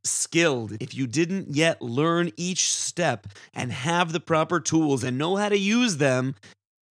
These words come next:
breaking a gas line can be unbelievably challenging.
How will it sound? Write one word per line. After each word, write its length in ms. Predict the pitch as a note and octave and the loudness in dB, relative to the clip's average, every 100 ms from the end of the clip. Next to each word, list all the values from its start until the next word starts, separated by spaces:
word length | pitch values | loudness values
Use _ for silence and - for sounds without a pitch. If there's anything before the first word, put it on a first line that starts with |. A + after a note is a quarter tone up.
| _ _ _ | _ _ _
breaking 480 | - D3+ D#3+ F#3+ F#3 | -4 -2 0 2 2
a 80 | E3 | 2
gas 420 | A#2+ D3+ D#3 D3 | 4 4 4 2
line 280 | B2 B2 B2+ | -2 0 0
can 160 | C3 B2 | 0 0
be 160 | B2+ - | -2 0
unbelievably 880 | C#3 D#3+ D#3 C3 C3+ C3 C3 A#2 A#2 | 2 4 2 2 2 0 0 -2 -2
challenging. 640 | C3+ C3 B2+ A2 G#2 G#2 | 0 2 0 -2 -4 -6